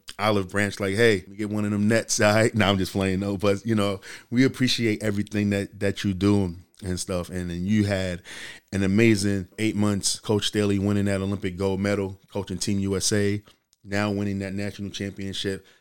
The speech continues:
Like, she's at the top of the mountain right now. And the way it's looking, she's going to hold it down for a little bit. So I think that y'all fans should just get comfortable 'cause it's a new era of basketball.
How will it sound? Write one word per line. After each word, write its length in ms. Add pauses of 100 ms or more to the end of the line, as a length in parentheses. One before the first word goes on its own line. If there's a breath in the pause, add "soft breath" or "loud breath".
(160 soft breath)
Like, 120
she's 100
at 100
the 60
top 160
of 60
the 80
mountain 260
right 160
now. 240
And 100
the 60
way 180
it's 140
looking, 380 (120)
she's 300
going 240
to 100
hold 200
it 100
down 260
for 220
a 20
little 200
bit. 200
So 160
I 120
think 320
that 280
y'all 220
fans 400
should 120
just 200
get 220
comfortable 680
'cause 160
it's 80
a 80
new 240
era 300
of 100
basketball. 640